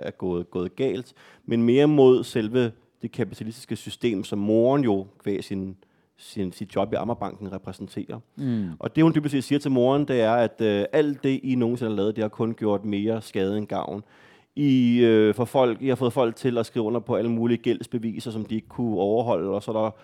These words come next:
Speaker 1: sket den her store boble, og se, hvad der nu er sket. Alt er bare, alt, alle de her penge er bare blevet til tryllestøv. Og det, Amalie så går ind for, det er mere sådan en reel omfordeling. Hun vil gerne arbejde for at gøre verden til et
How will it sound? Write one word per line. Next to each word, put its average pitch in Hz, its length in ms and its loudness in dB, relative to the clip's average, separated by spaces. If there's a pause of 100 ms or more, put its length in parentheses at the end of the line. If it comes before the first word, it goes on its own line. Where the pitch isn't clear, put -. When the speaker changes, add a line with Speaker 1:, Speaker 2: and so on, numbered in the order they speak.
(280)
Speaker 1:
sket 123 220 -8
den 110 100 0
her 95 100 0
store 104 220 -2
boble, 165 400 4
og 135 80 2
se, 131 120 -6
hvad 110 120 0
der 110 60 0
nu 107 80 -2
er 107 60 -2
sket. 98 340 -8
Alt 101 160 -4
er 101 40 -6
bare, 95 400 -4 (320)
alt, 123 300 -2
alle 123 200 -2
de 120 80 -6
her 110 180 2 (400)
penge 110 200 0
er 107 40 -2
bare 101 140 -4
blevet 104 160 -4
til 101 100 -10
tryllestøv. 101 580 -6 (640)
Og - 160 -4
det, 147 120 8
Amalie 131 320 4
så 123 100 -4
går 120 60 2
ind 107 120 0
for, 113 60 -4
det 127 120 -4
er 123 40 0
mere 120 140 2
sådan 120 180 -2
en - 40 -12
reel 107 240 2
omfordeling. 92 600 -8
Hun 113 160 -6
vil 113 80 -2
gerne 104 300 -2
arbejde 92 500 -4
for - 100 -6
at 101 60 -6
gøre 95 160 -2
verden 95 260 -4
til 107 100 -6
et 82 80 -10